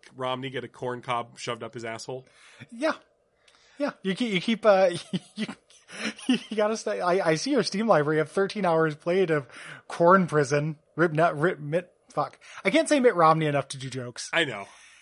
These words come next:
Speaker 2: It's a weird name.
Speaker 1: It's, it's
Speaker 2: Mitt.
Speaker 1: a, it's a strange, I mean, Mitt.
Speaker 2: Mitt?
Speaker 1: Mitt.
Speaker 2: Mitt?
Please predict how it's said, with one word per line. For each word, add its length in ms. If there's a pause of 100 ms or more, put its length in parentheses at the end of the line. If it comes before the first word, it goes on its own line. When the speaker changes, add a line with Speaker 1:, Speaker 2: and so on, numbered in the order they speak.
(140)
Speaker 2:
It's 120
a 40
weird 340
name. 340
Speaker 1:
It's, 200
it's 220
Speaker 2:
Mitt. 120
Speaker 1:
a, 80
it's 100
a 60
strange, 340
I 60
mean, 140
Mitt. 220
Speaker 2:
Mitt? 340
Speaker 1:
Mitt. 260 (1040)
Speaker 2:
Mitt? 600